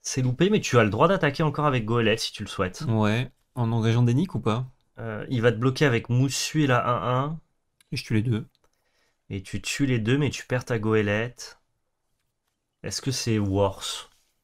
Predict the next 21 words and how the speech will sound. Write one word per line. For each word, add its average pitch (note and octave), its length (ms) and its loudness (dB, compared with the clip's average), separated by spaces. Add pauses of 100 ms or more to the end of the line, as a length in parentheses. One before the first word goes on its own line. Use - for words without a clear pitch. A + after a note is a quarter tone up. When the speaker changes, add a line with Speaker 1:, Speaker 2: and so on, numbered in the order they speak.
(1200)
Speaker 1:
Par A2 140 2
contre, D#3+ 180 0
tu A2+ 80 -10
peux A#2 120 2
attaquer G#2+ 340 0
avec F#2+ 320 0
Dénic A#2+ 500 0
et E3+ 140 6
Goélette. A2 580 2 (100)
Là, A2 120 -4
ça G#2+ 160 -2
devient F#2 200 -4
peut-être G2 200 -4
un - 60 -2
peu G2 100 -8
plus G2 180 -6
Speaker 2:
En F#2 60 0
Speaker 1:
intéressant. A2+ 240 2
Speaker 2:
engageant G2+ 160 0
ça, A2+ 320 2
ouais. G2+ 200 -2